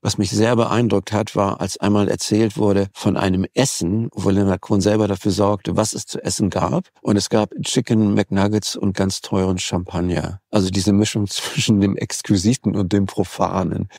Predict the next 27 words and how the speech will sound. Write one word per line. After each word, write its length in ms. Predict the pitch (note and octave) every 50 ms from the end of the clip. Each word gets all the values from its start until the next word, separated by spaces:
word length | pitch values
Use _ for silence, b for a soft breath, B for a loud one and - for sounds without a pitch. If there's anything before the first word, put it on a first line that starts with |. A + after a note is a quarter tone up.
| B
Da 80 | - G#2+
habe 140 | A2 G#2 G2+
ich 60 | G2+
sofort 640 | - G2+ - - - - C3 D3 C#3 B2+ B2 - -
aufgehorcht 680 | - - - - - - F#2 F#2 G2 F#2+ G2 G2+ -
und 80 | G2 G2
habe 160 | F#2 - -
mir 60 | F#2+
gedacht, 320 | F#2+ F#2 E2+ E2 - - - _ _
das 280 | - A2+ A#2+ B2+ - -
ist 280 | - - - - -
auch 200 | - A2 G#2+ -
in 80 | A2+ G#2+
seinen 260 | G2+ G#2 A2+ A2 A2
Texten 400 | - - D3+ - - - - D3+
zu 160 | - - -
finden. 360 | - - - - - - G#3+ - _ _ _
Verrätselte 680 | - D#3+ - A2 B2 C#3+ E3+ F#3 - - - C#3+ B2 C3+
und 120 | B2+ A#2+ -
verkünstelt. 640 | - A2+ - - C#3 E3 D#3+ - - - C3 A2+ -
Und 140 | - G#2+ F#2+
dann 120 | G#2 G2+ F#2+
kommt 180 | - G#2 F#2
wieder 160 | G2 F#2 F2+
so 100 | E2+ F#2
eine 100 | F2+ F2
Popzeile. 920 | F2 - - A#2+ - - _ - - - F2+ F2 F2 F2 E2+ G2 G2+ -